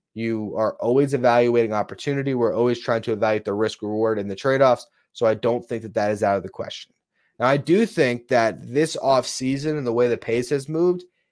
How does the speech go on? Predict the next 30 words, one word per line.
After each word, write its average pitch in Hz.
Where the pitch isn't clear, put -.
does 180
favor 170
the 147
Mets 127
in 131
this 127
instance, 127
particularly 123
at 104
D 113
H. -
'Cause 139
you 143
look 156
at 156
the 156
market, 170
J 147
D 170
Martinez, 151
Jorge 139
Soler, 139
those 117
are 131
the 131
two 127
big 113
names 110
out 98
there. -